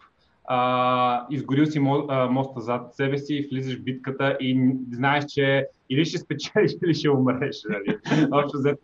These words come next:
нямаш, ня-, нямаш мост, по който да се върнеш. А,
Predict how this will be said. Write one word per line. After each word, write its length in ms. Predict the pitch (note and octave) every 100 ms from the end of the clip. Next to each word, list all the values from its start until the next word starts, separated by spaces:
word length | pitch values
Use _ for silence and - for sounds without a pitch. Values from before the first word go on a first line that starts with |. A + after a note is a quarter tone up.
| C#3+
нямаш, 280 | D3 D#3 D#3 _ _ -
ня-, 200 | C#3 D3 D3
нямаш 280 | D3 E3+ E3+
мост, 260 | D3+ D#3 -
по 100 | -
който 260 | D3 C#3
да 80 | B2+
се 140 | B2+
върнеш. 460 | A2+ A#2+ A2+ G#2 - _ _ _
А, 380 | A#2+ A#2 A2+ A#2